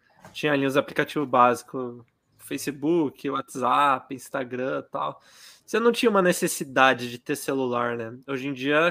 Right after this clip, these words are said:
criou uma necessidade muito grande. Então, cara, vai chegar um ponto que o cara vai criar uma nova tecnologia que vai, vai ser o novo, ou ele, ou outra pessoa, né? Vai ser o novo método de comunicação,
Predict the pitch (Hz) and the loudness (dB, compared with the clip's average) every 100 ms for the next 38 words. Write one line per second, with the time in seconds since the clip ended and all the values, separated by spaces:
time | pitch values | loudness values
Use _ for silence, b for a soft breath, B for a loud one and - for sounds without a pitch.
0 | 170 175 170 165 170 - - 170 160 156 | 0 -2 0 -2 -4 -8 -8 -4 -2 -4
1 | 160 202 220 143 143 120 - _ _ _ | -10 -12 -6 -4 -4 -8 -16 _ _ _
2 | _ _ 170 170 175 196 - 180 151 143 | _ _ -6 -2 -2 -4 2 2 2 -2
3 | - 160 160 175 - 185 180 170 180 180 | -2 -2 -2 -4 -8 -6 -2 0 0 0
4 | 170 170 170 175 180 - 175 175 175 147 | 0 2 0 0 -2 -4 0 2 0 0
5 | 165 175 180 185 202 196 _ _ _ _ | -4 -4 -4 -2 -2 -4 _ _ _ _
6 | _ _ - 156 156 - 170 165 160 165 | _ _ -2 0 0 0 0 2 2 2
7 | 156 180 180 165 143 117 113 _ _ - | 0 -4 -2 -2 -2 -4 -10 _ _ -2
8 | 170 180 139 156 165 131 135 147 160 151 | 4 8 8 6 4 2 2 -2 -6 -8
9 | - 135 135 131 - _ _ _ - - | -6 -4 -4 -6 -12 _ _ _ -4 -2
10 | - 165 160 151 170 160 160 156 170 160 | 0 0 2 0 0 0 0 -2 -4 -4
11 | 165 165 175 160 165 - 165 - - 156 | -6 -4 -2 -2 -4 -2 -2 -2 -6 -6